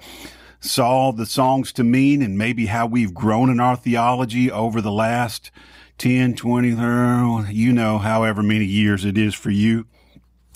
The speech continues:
And we get nostalgic and, um, think about some of the silly things we were doing back in the day. Yes, today I want to talk about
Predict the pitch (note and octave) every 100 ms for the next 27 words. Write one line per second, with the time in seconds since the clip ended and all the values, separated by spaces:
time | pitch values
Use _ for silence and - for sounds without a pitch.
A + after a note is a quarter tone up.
0 | - - G#2+ A#2 A2 B2 G#2+ A#2 A#2+ G2+
1 | - G2 F#2 F2 F#2 F#2+ E2+ - - -
2 | - - - F#2+ F#2 F#2 E2+ - - G#2+
3 | G2 G2+ - A2 G2+ G2 - A2 G#2 G2
4 | G#2+ G2+ F2+ G2 F#2 G2 F#2+ G2 F#2+ -
5 | F#2+ F2 G2 F#2 F#2+ F#2 _ _ _ -
6 | - - - _ _ _ _ - G#2 C3
7 | C3 - A#2 B2 B2+ A#2+ A#2 A#2+ A#2+ A#2
8 | - G#2+ G#2 - F#2 G2+ G2 -